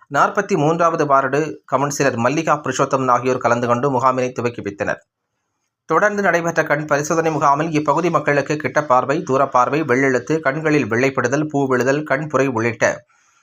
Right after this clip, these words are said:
பல்வேறு கண் சார்ந்த பிரச்சனைகளை மருத்துவர்கள் ஆய்வு செய்து அவர்களுக்கு தேவையான சிகிச்சைகளை வழங்கினர்.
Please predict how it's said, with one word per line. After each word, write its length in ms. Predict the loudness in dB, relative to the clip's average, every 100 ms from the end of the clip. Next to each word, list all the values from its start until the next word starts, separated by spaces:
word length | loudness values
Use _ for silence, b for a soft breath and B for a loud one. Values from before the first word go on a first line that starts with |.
| _ -4
பல்வேறு 340 | -2 0 0
கண் 240 | 0 -4 0
சார்ந்த 280 | 0 0 0
பிரச்சனைகளை 520 | -2 -2 0 0 -2 0
மருத்துவர்கள் 560 | 0 0 -2 0 0 2
ஆய்வு 240 | 0 -2
செய்து 260 | -2 0 2
அவர்களுக்கு 440 | 2 2 0 -2 -4
தேவையான 460 | -2 0 2 2 2
சிகிச்சைகளை 680 | -2 -4 -4 -4 -2 -2 -2
வழங்கினர். 460 | -2 -4 -4 -6